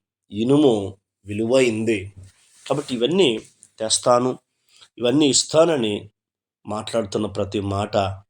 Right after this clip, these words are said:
ఎంత అమూల్యమైందో నీవు ఒకసారి తెలుసుకోవాలని దేవుడు నీతో నాతో మాట్లాడుతూ ఉన్నాడు.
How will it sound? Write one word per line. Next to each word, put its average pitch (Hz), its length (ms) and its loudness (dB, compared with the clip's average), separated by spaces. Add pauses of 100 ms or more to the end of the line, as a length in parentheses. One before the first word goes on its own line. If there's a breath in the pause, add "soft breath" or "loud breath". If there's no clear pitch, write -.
(140)
ఎంత 110 240 -4
అమూల్యమైందో 104 960 0 (500)
నీవు 107 220 -4
ఒకసారి 98 560 -4 (220)
తెలుసుకోవాలని 98 840 -6 (420)
దేవుడు 104 320 -2
నీతో 101 300 -6
నాతో 98 420 -4
మాట్లాడుతూ 95 640 -6
ఉన్నాడు. 95 340 -4